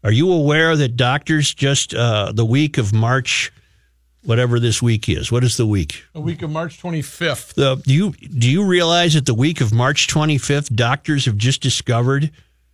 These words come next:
Speaker 1: uh, what they're calling a new organ, possibly the largest organ in the human body? They just now discovered that, but you're willing to, you're willing to tell me you know what the temperature's gonna be a hundred years from now?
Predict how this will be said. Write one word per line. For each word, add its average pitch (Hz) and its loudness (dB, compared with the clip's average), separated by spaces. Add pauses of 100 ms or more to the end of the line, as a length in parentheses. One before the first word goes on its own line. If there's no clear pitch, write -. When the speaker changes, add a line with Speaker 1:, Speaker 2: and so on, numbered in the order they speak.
(180)
Speaker 1:
uh, 110 0
what 123 0
they're 123 2
calling 123 2
a 107 2
new 131 2
organ, 127 0
possibly 120 0
the 110 -2
largest 117 0
organ 123 0
in 117 2
the 104 2
human 117 2
body? 110 -2 (200)
They 120 2
just 143 2
now 131 2
discovered 131 0
that, 139 -2 (160)
but 117 2
you're 135 2
willing 156 2
to, 127 0
you're 156 2
willing 160 2
to 139 0
tell 143 0
me 127 2
you 139 2
know 143 0
what 139 0
the - -2
temperature's 135 -2
gonna 135 0
be 135 0
a 123 2
hundred 123 2
years 120 0
from 139 0
now? 143 0